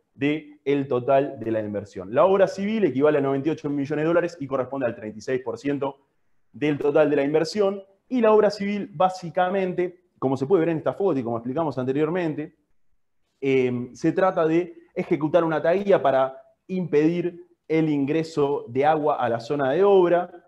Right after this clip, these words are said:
demoler el muro guía, tratar la fundación luego de una excavación, extender el edificio de la central, que como se puede ver en la imagen, solo comprende a las cuatro turbinas que se encuentran instaladas actualmente,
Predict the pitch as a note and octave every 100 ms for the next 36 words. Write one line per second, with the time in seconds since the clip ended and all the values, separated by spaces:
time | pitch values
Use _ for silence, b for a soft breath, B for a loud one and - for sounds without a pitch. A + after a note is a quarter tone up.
0 | _ _ B2+ G3 E3+ D#3 E3+ F3+ F3 -
1 | _ _ - B2+ B2 B2 A#2+ A#2 A#2+ D3
2 | D3 C3 D#3+ G#3 F3+ D3 - B2+ C3 F#3+
3 | F#3+ E3 C#3+ A#2+ B2 B2 - F3+ C3+ D3+
4 | D3+ D3+ C#3+ - B2 C3 C#3 C#3+ C3+ _
5 | C3 D3+ D#3+ G#3+ G#3 G#3 - _ _ _
6 | _ _ - G#3+ G#3+ - C3 D3+ F3 E3+
7 | B2 A#2+ A#2+ G3 C3 A2 G#2+ A2+ C#3 E3
8 | A2+ G2+ G#2+ G#2 A#2+ B2 F3+ C3+ D3+ D3+
9 | A2+ G#2+ A#2+ D3+ - C3+ C#3 _ _ _
10 | - E3+ E3+ D#3+ D#3+ - - B2+ B2+ D#3+
11 | D#3+ A#2 - - C#3+ A#2+ B2 D#3 C3+ G#2
12 | - - A2 C#3+ G#2+ A2+ C3 C3 - G#2+
13 | F3 F3+ A#3+ G#3+ G#3